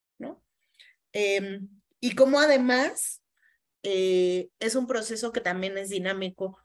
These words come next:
No todas las personas que han sido víctimas van a querer ser acompañantes o van a querer salir a luchar las calles o van a querer hacer incidencia para construir una red o van a querer transformarse en defensores, defensoras de derechos humanos.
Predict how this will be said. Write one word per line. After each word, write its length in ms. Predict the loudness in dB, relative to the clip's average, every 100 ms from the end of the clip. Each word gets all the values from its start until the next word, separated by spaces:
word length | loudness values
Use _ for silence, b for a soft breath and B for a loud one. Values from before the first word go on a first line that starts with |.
| _ _
No 260 | -4 -2 0
todas 180 | 0 2
las 180 | -2
personas 500 | -6 -8 -6 -6 -6
que 100 | -6
han 100 | -6
sido 180 | -4 -4
víctimas 420 | -4 -8 -6 -6
van 160 | -4 -6
a 60 | -4
querer 260 | -6 -6
ser 160 | -6 -8
acompañantes 800 | -8 -10 -10 -10 -12 -14 -16 -14
o 140 | -10
van 160 | -8 -6
a 80 | -6
querer 240 | -6 -8
salir 300 | -8 -4 -4
a 40 |
luchar 300 | -4 -6 -8
las 180 | -6 -8
calles 460 | -6 -6 -4 -6 -8
o 60 |
van 160 | -10 -10
a 80 | -10
querer 240 | -4 -4
hacer 200 | -4 -6 -10
incidencia 480 | -10 -8 -8 -6
para 180 | -8 -8
construir 400 | -10 -12 -8 -6
una 160 | -6 -6
red 340 | 0 2 2
o 60 | 0
van 120 | -4
a 60 | -6
querer 220 | -6 -6
transformarse 600 | -8 -10 -8 -8 -8 -6
en 40 |
defensores, 480 | -8 -8 -8 -10 -10
defensoras 460 | -10 -10 -8 -8 -6
de 80 |
derechos 280 | -6 -6 -8
humanos. 280 | -8 -6 -8